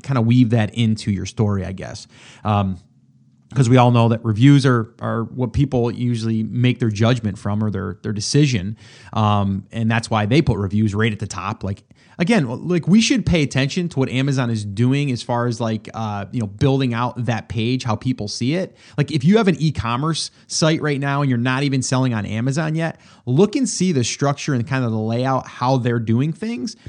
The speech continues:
and look at those key elements. You probably should model that <laughs> because they've got tons and tons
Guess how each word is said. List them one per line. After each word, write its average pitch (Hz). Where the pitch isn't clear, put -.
and 147
look 196
at -
those 160
key 160
elements. 190
You 143
probably 214
should 165
model 131
that -
<laughs> 127
because 170
they've 165
got 147
tons 170
and 170
tons 147